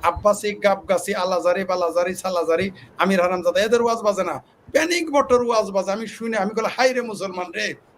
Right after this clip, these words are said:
মুসলমানদের এত আকল লাগছে, এতই দুর্ভিক্ষ লাগছে আলেমের, যে ল্যাংটা সুলেমান, তাকে নিয়ে একজন নাস্তিক,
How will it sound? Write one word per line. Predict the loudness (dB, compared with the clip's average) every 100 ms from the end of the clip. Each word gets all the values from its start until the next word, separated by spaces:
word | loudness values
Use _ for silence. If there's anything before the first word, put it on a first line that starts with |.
| _ -10
মুসলমানদের | -4 2 2 2 2 2
এত | 2 0
আকল | 0 0 0 -2
লাগছে, | -2 -4 -10 -16 -16 _ -2
এতই | 0 2 2
দুর্ভিক্ষ | 0 0 0 -2 0 0
লাগছে | 0 -2 -4
আলেমের, | -4 -2 -4 -6 -16 -20 -8
যে | 0 2
ল্যাংটা | 4 2 2 -4
সুলেমান, | -4 -4 -2 -2 -4 -6 _ _ _ _ -6
তাকে | -4 0 2
নিয়ে | 2
একজন | 2 0
নাস্তিক, | -2 -2 -6 -14